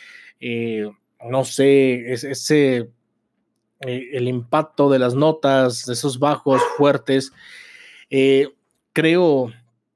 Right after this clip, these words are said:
es lo que nos da esa sensación, lo que nos vuelve más humanos, lo que nos hace ser más, más de toque, más de palpar las cosas, que sentarnos a escuchar <clears throat> tranquilamente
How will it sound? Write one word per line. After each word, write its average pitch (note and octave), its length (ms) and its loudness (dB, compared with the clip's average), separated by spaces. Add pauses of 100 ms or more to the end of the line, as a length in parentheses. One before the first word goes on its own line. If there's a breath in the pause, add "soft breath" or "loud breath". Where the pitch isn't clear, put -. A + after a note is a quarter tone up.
(680)
es C#3+ 180 -4
lo F3+ 260 0
que C3 560 -4 (500)
nos C#3+ 260 -2
da D#3 80 -2
esa F3 200 -4
sensación, F3 720 -2
lo D3+ 180 -2
que D#3 80 -6
nos C3+ 160 -2
vuelve F3 240 2
más F3 260 -2
humanos, E3 480 -2
lo C3 200 -6
que C3+ 100 -8
nos C3 220 -4
hace D3+ 280 -4
ser D#3+ 300 0
más, D#3 320 -2
más D3+ 220 -2
de D#3+ 120 -2
toque, D3+ 440 -4
más C#3+ 240 -4
de E3 100 -2
palpar C#3 560 -4
las C3+ 200 -4
cosas, - 640 -6 (800 soft breath)
que C3 360 2
sentarnos C#3 600 -2
a - 20 -4
escuchar C#3 680 -4 (680)
<clears throat> G3+ 420 0
tranquilamente C3 960 -2